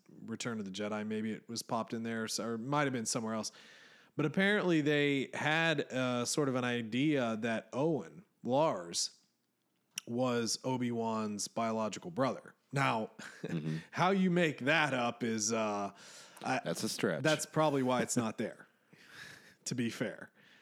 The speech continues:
Speaker 1: Um,
Speaker 2: I mean, that is also considering, like, how smaller the galaxy was, I guess, back then. Like,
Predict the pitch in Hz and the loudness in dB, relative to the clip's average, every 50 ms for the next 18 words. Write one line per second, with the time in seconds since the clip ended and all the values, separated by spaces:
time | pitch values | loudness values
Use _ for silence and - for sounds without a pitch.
0 | - - _ _ _ _ _ _ - 120 120 120 117 113 113 110 104 101 107 104 | -20 -20 _ _ _ _ _ _ -2 0 0 2 2 2 0 0 0 0 2 2
1 | 107 104 104 107 107 107 98 - 110 101 98 98 98 - - 98 92 90 87 85 | 4 4 2 2 2 0 0 0 0 0 2 0 0 -2 0 0 0 2 2 0
2 | 80 78 - _ _ _ _ _ _ - - - - _ - - - 101 92 - | -2 -4 -6 _ _ _ _ _ _ -18 -18 -18 -20 _ -8 -4 -2 -2 -2 0
3 | - - 95 90 87 87 85 82 85 85 82 80 80 78 78 73 - - - - | -2 -2 0 0 0 0 0 -2 -2 -2 -2 -2 -2 -2 -4 -6 -8 -16 -20 -20
4 | - _ _ _ _ _ _ _ _ _ _ _ - - - - - _ _ - | -20 _ _ _ _ _ _ _ _ _ _ _ -20 -20 -20 -20 -20 _ _ -2
5 | - 95 95 95 92 90 90 85 82 - _ _ _ _ _ _ _ _ _ _ | 0 0 0 0 0 0 -2 -2 -4 -8 _ _ _ _ _ _ _ _ _ _
6 | _ _ _ _ _ _ _ _ _ _ _ _ _ _ _ _ _ _ _ _ | _ _ _ _ _ _ _ _ _ _ _ _ _ _ _ _ _ _ _ _
7 | _ _ _ _ _ - - - - - 98 101 95 98 98 95 98 101 101 98 | _ _ _ _ _ -10 -6 -6 -4 0 0 2 2 2 2 2 2 0 0 0
8 | 90 95 90 78 90 85 82 87 87 90 87 - - - 90 85 82 82 87 87 | 0 -2 -2 0 0 0 0 0 -2 -2 -4 -4 -2 -2 0 0 0 0 0 0
9 | 92 87 87 87 87 80 87 87 90 90 - - - - 87 85 85 - - - | 0 0 -2 -2 -2 0 0 0 0 -2 -4 -6 -6 -4 -2 -2 -2 -2 -2 -2
10 | 87 85 85 85 87 87 87 87 82 80 78 78 | -2 0 0 0 0 -2 -2 -2 -2 -2 -2 -4